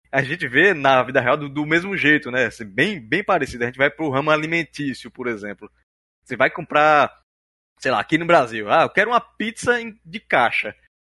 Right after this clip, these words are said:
Tem três marcas aqui. Qual que eu quero? Ah, tô em dúvida entre essas três empresas, que na verdade é a mesma empresa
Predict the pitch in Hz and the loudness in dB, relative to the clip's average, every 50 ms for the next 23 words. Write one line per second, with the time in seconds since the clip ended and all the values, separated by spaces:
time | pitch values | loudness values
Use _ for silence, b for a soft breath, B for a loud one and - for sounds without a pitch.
0 | - - 170 151 - 208 226 269 233 208 196 175 170 175 175 180 160 151 160 151 | -8 -8 -6 -4 0 0 0 2 0 0 2 2 2 2 2 0 -2 -2 -2 -4
1 | - - 113 110 101 101 _ _ - 196 214 180 190 175 - 127 123 120 123 131 | -4 -6 -10 -10 -10 -12 _ _ 0 0 0 0 -2 -4 0 0 2 2 4 4
2 | 139 143 139 139 139 - 180 196 220 208 180 147 156 160 160 156 151 156 156 151 | 6 6 6 4 2 0 -2 -2 -2 -2 -2 -4 -4 -4 -2 0 2 2 2 2
3 | 180 170 160 - 160 147 - - 165 175 165 165 180 151 - 139 143 139 135 135 | 2 0 0 0 -6 -8 -2 0 0 0 0 -4 -6 -4 0 2 2 2 2 0
4 | - - 214 226 220 214 202 220 208 240 233 240 247 226 262 247 - 226 220 226 | -6 -4 0 2 2 4 4 4 4 6 4 4 2 2 2 0 4 6 6 6
5 | 220 202 185 143 | 4 2 -4 -6